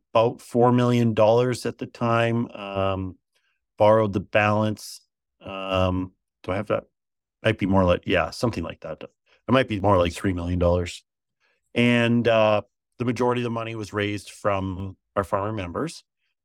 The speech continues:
through, uh, we called it a delivery share. So for each rail car you loaded in a year, you were expected to buy one of these delivery shares for five thousand dollars. So we raised a couple million from that.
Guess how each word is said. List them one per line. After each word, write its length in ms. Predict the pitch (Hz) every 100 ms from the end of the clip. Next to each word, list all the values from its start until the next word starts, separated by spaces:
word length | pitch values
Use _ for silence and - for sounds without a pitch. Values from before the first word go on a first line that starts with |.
| _
through, 880 | - 113 107 101 101 101 101 101 -
uh, 200 | 95 90
we 100 | 90
called 240 | 90 87 85
it 100 | 85 _ _ -
a 140 | 92
delivery 500 | - 90 92 110 120
share. 320 | 117 120 123
So 160 | 131 85
for 160 | - 101
each 220 | 104 -
rail 260 | 120 139 143
car 200 | - 143
you 140 | 131
loaded 480 | 113 151 175 175 156 _ _ _ _ _ _ _ _ -
in 140 | 139
a 20 |
year, 320 | 139 135 160 156
you 140 | 113
were 120 | 107
expected 480 | 98 - 113 - -
to 60 | 95
buy 240 | 101 101
one 120 | 101
of 100 | 98
these 120 | 101
delivery 400 | 95 90 101 127
shares 380 | 117 127 123 127
for 160 | - 98
five 320 | - 92 90
thousand 360 | 95 92 90 90
dollars. 500 | 120 160 160 - _ _
So 160 | - 87
we 140 | 87
raised 280 | 90 90 87
a 20 |
couple 240 | - - 80
million 360 | 90 90 90 85
from 200 | - 90
that. 280 | 123 123